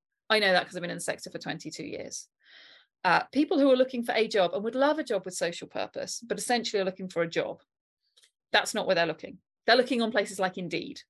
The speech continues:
And so we need to stop being snobby as a sector and listing there. But also, we need to be listing places where local people go. So every job that has been advertised in my team for the last two years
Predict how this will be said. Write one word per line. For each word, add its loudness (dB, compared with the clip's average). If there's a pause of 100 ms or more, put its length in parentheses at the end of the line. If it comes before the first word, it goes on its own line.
(280)
And -2
so 4
we 2
need -2
to -12
stop 0
being -4 (100)
snobby -2
as -4
a -10
sector 0
and -2
listing -2
there. -8 (640)
But 4
also, 0 (460)
we 2
need 0
to -8
be -2
listing 0
places -2
where 2
local -2
people -12
go. -4 (420)
So 4 (220)
every 2
job 0 (140)
that -4
has -10
been -8
advertised -2
in 0
my -2
team -4
for -6
the 2
last 4
two -4
years 2